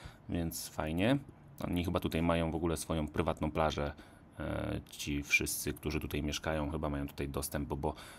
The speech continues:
my mniej więcej mamy dostęp tutaj, do tej plaży,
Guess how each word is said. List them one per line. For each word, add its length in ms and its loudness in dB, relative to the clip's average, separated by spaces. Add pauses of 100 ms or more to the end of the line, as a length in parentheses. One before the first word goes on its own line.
(220)
my 180 4
mniej 200 6
więcej 280 2
mamy 220 4
dostęp 420 2
tutaj, 600 4
do 180 2
tej 180 2
plaży, 480 2